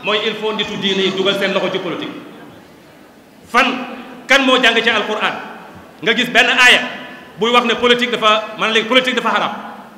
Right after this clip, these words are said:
wala nga jàng benn hadis ci yonent bi nga ne politique dafa haram? Yonent bi moo njëkk a samp état islamique ca Madinatul Munawwara, muy état islamique. Abu Bakrin Sadiq nekk premier xalifa yonent bi, état la yore woon.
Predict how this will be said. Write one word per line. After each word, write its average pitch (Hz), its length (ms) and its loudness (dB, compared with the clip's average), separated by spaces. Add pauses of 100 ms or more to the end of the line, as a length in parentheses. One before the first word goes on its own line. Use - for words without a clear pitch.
(340)
wala 220 200 2
nga 240 120 2
jàng 233 260 2
benn 254 140 2
hadis 247 320 0
ci 240 140 0
yonent 240 260 2
bi 277 560 -4
nga 180 140 2
ne 220 160 2
politique 262 320 2
dafa 220 140 0
haram? 190 220 2 (460)
Yonent 240 320 4
bi 233 140 -2
moo 208 180 0
njëkk 240 240 0
a 226 60 -2
samp 226 340 -4
état 208 320 0
islamique 180 460 -6
ca 196 80 0
Madinatul 240 340 2
Munawwara, 175 320 -4 (580)
muy 175 140 -6
état 240 260 2
islamique. 185 380 -6 (1700)
Abu 233 180 4
Bakrin 247 720 0
Sadiq 233 320 2
nekk 226 300 0
premier 240 300 2
xalifa 240 300 0
yonent 226 260 0
bi, 233 200 -4
état 220 220 2
la 214 120 2
yore 190 160 0
woon. 143 100 -4